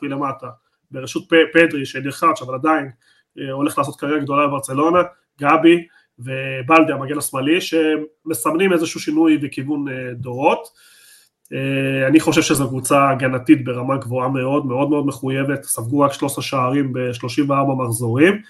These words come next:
ומבחינתי שאפו, כי אני חושב שיש פה שלד אמיתי, חוץ מבוסקט שעוזב ולבנדובסקי, יש הרבה שחקנים שיכולים לשחק בברצלונה עוד הרבה שנים שם. אז יש בעיות בהתקפה, שתכף ניגע בהם ונדבר עליהם,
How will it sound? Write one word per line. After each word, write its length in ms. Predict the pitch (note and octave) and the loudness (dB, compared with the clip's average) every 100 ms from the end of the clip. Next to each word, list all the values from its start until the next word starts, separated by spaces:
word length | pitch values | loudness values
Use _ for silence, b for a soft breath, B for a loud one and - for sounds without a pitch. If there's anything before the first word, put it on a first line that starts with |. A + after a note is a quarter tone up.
| B B B - | B B B -10
ומבחינתי 680 | C3 C3 B2+ - D3 C#3+ A3+ | -4 -4 -4 0 2 4 4
שאפו, 540 | D#3 D3+ B3 - - | 2 8 8 8 4
כי 360 | - B2+ B2+ B2+ | -4 -4 -4 -4
אני 100 | B2+ | -4
חושב 180 | B2 - | -6 -8
שיש 180 | G3+ - | -8 -6
פה 120 | G#3 | -8
שלד 380 | - F3+ F3 F#3 b b b b | 0 4 6 4 b b b b
אמיתי, 300 | C#3 D#3+ - | 4 4 4
חוץ 300 | - G3+ A3 A3 G#3 G3 F#3+ F3 - _ _ _ | 2 0 0 0 2 4 4 2 -4 _ _ _
מבוסקט 360 | C#3+ - G3+ G3 | -10 -4 -2 0
שעוזב 480 | D#3+ D3 C3+ D#3+ B2 - _ _ _ | 0 2 4 4 2 -6 _ _ _
ולבנדובסקי, 720 | C#3 C3 B2+ B2 D#3 - A#3 A#3+ - | -6 -4 -4 -2 -2 -2 -6 -8 -14
יש 100 | - | -10
הרבה 180 | C3 D#3 | 0 0
שחקנים 420 | D#3+ F3+ D3+ F3+ | 0 -2 -2 -2
שיכולים 280 | - C#3 D#3 | -4 -2 -2
לשחק 220 | - E3 | -2 -4
בברצלונה 540 | D#3+ C#3 - C#3+ F3 F#3+ - _ _ _ | -4 -4 -2 0 0 0 -6 _ _ _
עוד 200 | C#3 B2+ | -4 -2
הרבה 300 | B2+ A#2+ D#3+ | -2 4 4
שנים 380 | - D#3+ F#3 F#3+ | 6 4 4 0
שם. 220 | - A2+ G#2+ _ _ _ _ _ | -4 -8 -10 _ _ _ _ _
אז 140 | A#2+ E3+ | 0 2
יש 180 | C4+ | 4
בעיות 300 | C4 B3 A3 | 6 8 6
בהתקפה, 520 | F3+ D#3+ E3 - D#3 D#3+ | 4 2 0 0 2 0
שתכף 400 | D3+ D#3+ - D#3+ | -2 -10 -8 -8
ניגע 240 | C#3+ D#3 | -4 -4
בהם 200 | D#3 C#3+ | -4 -6
ונדבר 400 | C3+ B2+ B2 D3+ | -8 -8 -4 -2
עליהם, 360 | E3 E3+ F3 D#3 | 0 2 0 -4